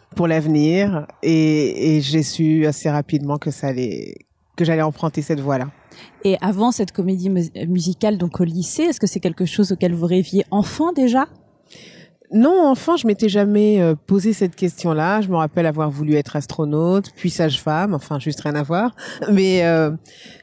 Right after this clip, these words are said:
Speaker 1: euh, c'est, c'est un choix qui s'est construit, euh, petit à petit au fil de cette expérience de, de comédie musicale qui a duré trois ans.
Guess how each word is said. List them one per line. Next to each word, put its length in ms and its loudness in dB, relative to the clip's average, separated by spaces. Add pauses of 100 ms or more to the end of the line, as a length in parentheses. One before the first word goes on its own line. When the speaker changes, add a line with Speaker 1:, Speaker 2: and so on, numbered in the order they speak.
(140)
Speaker 1:
euh, 360 4
c'est, 680 2
c'est 220 -4
un 120 0
choix 240 -2
qui 120 -4
s'est 160 0
construit, 640 -2
euh, 100 2
petit 440 -2
à 40 2
petit 360 2
au 60 2
fil 200 -2
de 80 2
cette 240 -2
expérience 540 -2
de, 220 0
de 60 -2
comédie 280 0
musicale 320 -2
qui 80 -4
a 60 2
duré 220 0
trois 380 -2
ans. 200 -2